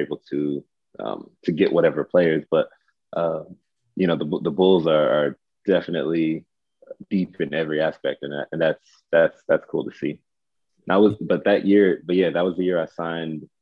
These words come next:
there with, with Jake. Um, which, you know, we actually, we didn't really decide to do it together. It wasn't like we, like, called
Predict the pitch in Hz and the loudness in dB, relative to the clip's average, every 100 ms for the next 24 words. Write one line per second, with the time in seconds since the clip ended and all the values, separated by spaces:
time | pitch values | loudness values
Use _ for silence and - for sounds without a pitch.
0 | _ 80 82 82 - 85 85 _ 80 80 | _ 0 2 0 -4 -4 -6 _ -2 -2
1 | - _ _ _ _ _ _ _ - 73 | -4 _ _ _ _ _ _ _ -14 -10
2 | 64 65 65 _ _ _ _ - - - | -10 -12 -18 _ _ _ _ -8 -8 -16
3 | - - 80 71 104 120 101 - 120 101 | -14 -10 -8 0 4 4 4 2 2 2
4 | 101 127 117 90 101 95 82 - 87 85 | 4 4 4 4 4 4 0 -4 -2 -2
5 | 80 80 87 80 - 85 82 82 80 80 | -4 -10 -6 -6 -6 -4 -2 -2 -4 -6
6 | 76 73 78 73 73 80 78 73 | -8 -6 -4 -4 -2 0 0 -4